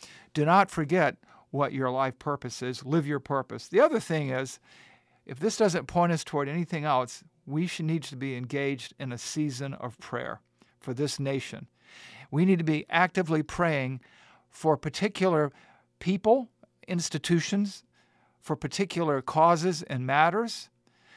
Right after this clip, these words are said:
You know, one of my daily prayers when my mind is tied up in knots is, "Oh Lord, confound the plans of wicked men and women.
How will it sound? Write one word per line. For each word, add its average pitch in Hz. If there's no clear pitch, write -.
You 151
know, 185
one 180
of 196
my 190
daily 160
prayers 170
when 143
my 156
mind 147
is 139
tied 143
up 151
in 135
knots 139
is, 127
"Oh 143
Lord, 143
confound 143
the 127
plans 139
of 120
wicked 135
men 127
and 120
women. 120